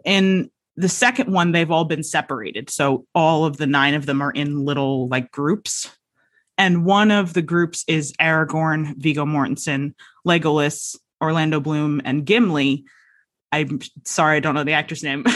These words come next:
<laughs> They travel to this city that's been taken over by a, a king that's been possessed by the evil spirit. And they have to convince that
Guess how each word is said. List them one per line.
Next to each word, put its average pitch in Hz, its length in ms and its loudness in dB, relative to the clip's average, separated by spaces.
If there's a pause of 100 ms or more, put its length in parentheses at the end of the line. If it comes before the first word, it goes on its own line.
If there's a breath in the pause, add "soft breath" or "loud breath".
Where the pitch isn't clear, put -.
<laughs> 285 80 2 (120)
They 214 460 2 (760 loud breath)
travel 185 420 2
to 180 260 -6
this 165 320 -2
city 185 500 2
that's 147 300 -2
been 156 380 0
taken 180 400 -2
over 165 320 -2
by 147 240 2
a, 143 200 0 (100)
a 160 80 -4
king 180 440 0
that's 147 160 -4
been 151 240 -2
possessed 147 640 -2
by 143 160 -4
the 131 200 -6
evil 147 520 -6 (140)
spirit. 185 580 0 (680)
And 165 600 0 (440)
they 170 380 2
have 185 400 0
to 160 440 -2 (220)
convince 180 720 -2
that 156 340 2